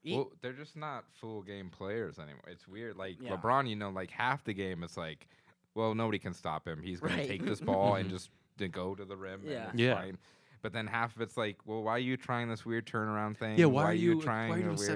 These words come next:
Speaker 3: setbacks, dog?
Speaker 2: Yeah,
Speaker 3: Do what
Speaker 2: yeah.
Speaker 3: you do.
Speaker 2: <clears throat> And I, I feel like, I don't know, maybe his, I mean, I think he's looking to pass, but I feel like I haven't remembered a good, like, LeBron pass in a long time either. So I,
Speaker 1: Well,
Speaker 2: I,
Speaker 1: you
Speaker 2: I mean, maybe he's, he's always bailing out the end of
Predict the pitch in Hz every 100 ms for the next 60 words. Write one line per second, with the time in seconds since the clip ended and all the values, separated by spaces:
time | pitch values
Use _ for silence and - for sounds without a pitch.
0 | 107 104 - 104 107 104 - 101 98 90
1 | 85 82 151 147 92 - _ - - 170
2 | 98 _ - 113 120 127 117 - 143 143
3 | 127 90 - _ _ _ _ _ 160 185
4 | 101 98 156 160 147 131 - - - 117
5 | 147 143 131 165 202 233 147 98 98 -
6 | 92 90 87 90 90 101 110 113 127 123
7 | 117 110 110 92 101 98 98 98 92 87
8 | 92 92 90 85 82 90 82 85 85 85
9 | 82 73 71 - 78 73 73 71 82 78
10 | 98 90 60 - 71 80 82 - - -
11 | 185 196 196 82 120 147 160 175 185 165
12 | 131 123 127 160 160 127 104 104 107 101
13 | 101 101 - 85 85 92 95 92